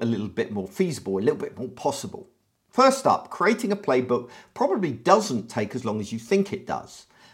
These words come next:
I can create a reasonably comprehensive playbook in about forty hours, and that's gonna cover a lot of subjects, subjects like users, user research and testing with users,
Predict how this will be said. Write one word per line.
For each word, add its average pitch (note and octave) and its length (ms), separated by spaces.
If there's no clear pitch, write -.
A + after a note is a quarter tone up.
I - 120
can F#4 200
create E3 380
a D#3 80
reasonably F#3 640
comprehensive F3+ 840
playbook G3+ 560
in F#3+ 120
about G3+ 520
forty E3 480
hours, D#2+ 480
and F3 100
that's C#4+ 200
gonna A#3+ 180
cover F3 280
a C#3+ 60
lot A3 360
of G3 100
subjects, - 640
subjects C3 500
like G#2+ 240
users, C#3 720
user A#2 240
research A#2 720
and A2 180
testing B2 440
with B2+ 120
users, F#3 520